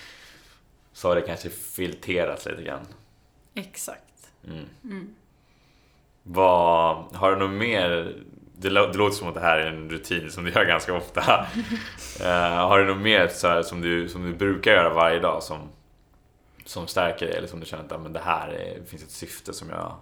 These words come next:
Speaker 2: Mm.
Speaker 1: som får mig att må bättre eller landa någonstans i mig själv"?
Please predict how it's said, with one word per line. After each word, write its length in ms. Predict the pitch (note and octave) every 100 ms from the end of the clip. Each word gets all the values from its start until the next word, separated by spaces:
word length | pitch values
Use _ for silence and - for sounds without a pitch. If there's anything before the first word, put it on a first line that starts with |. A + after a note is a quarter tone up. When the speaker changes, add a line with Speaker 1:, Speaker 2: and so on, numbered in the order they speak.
| - _
Speaker 2:
Mm. 120 | G#3+ - _ _ F2 -
Speaker 1:
som 160 | - F#2
får 320 | - F2+ E2
mig 220 | D#2+ D#2+
att 360 | D#2 D#2+ - - _ _ _ _ _ _ _
må 180 | F#2 F2+
bättre 440 | E2 F2 - F2 D#2
eller 160 | D#2+
landa 280 | E2 E2 E2
någonstans 420 | E2 D#2+ E2+ E2
i 40 | D#2+
mig 100 | E2
själv"? 220 | -